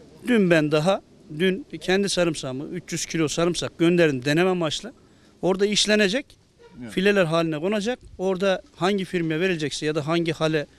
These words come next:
Speaker 1: verilecekse orada satışı yapılıyor. Bunun satışı orada yapılır da para kazanırsak
Speaker 2: Evet.
Speaker 1: devamını göndereceğiz.
Speaker 2: Ama kooperatif
Speaker 1: Ee,
Speaker 2: mantığıyla.
Speaker 1: kooperatif mantığıyla zaten
Speaker 2: Evet.
Speaker 1: Tarkop olarak, bölge birliği olarak biz
Speaker 2: Hı.
Speaker 1: oraya da üyeyiz.
Speaker 2: Evet.
Speaker 1: Isparta Tarkop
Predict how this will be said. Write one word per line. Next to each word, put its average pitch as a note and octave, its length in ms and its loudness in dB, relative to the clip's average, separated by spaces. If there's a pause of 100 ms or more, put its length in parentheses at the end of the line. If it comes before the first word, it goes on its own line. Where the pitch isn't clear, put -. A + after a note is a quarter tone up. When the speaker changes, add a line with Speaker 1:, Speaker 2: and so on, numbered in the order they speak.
(300)
Speaker 1:
verilecekse E3 460 0
orada G3+ 200 -2
satışı - 380 0
yapılıyor. E3 400 0 (580)
Bunun A#3 160 2
satışı G#3 460 0
orada E3+ 280 2
yapılır F3 420 2
da D3+ 120 0
para D#3 260 -4
kazanırsak G3+ 540 -2 (380)
Speaker 2:
Evet. A#2+ 180 -10
Speaker 1:
devamını G#3 420 4
göndereceğiz. G#3+ 680 0 (400)
Speaker 2:
Ama F3+ 220 -10
kooperatif - 420 -2
Speaker 1:
Ee, G3 60 -4
Speaker 2:
mantığıyla. A#2 540 -4
Speaker 1:
kooperatif G#3 460 -4
mantığıyla F#3+ 400 0
zaten F#3 340 -2 (200)
Speaker 2:
Evet. - 140 -18
Speaker 1:
Tarkop F#3 440 2
olarak, C3+ 440 -2
bölge D#3 340 2
birliği D#3+ 280 2
olarak C#3 360 0
biz C#3 100 -8
Speaker 2:
Hı. D3 40 0
Speaker 1:
oraya F3+ 220 4
da F#3+ 60 2
üyeyiz. C#3+ 440 -2 (100)
Speaker 2:
Evet. G#2+ 120 -16 (340)
Speaker 1:
Isparta E3+ 460 0
Tarkop E3 420 -2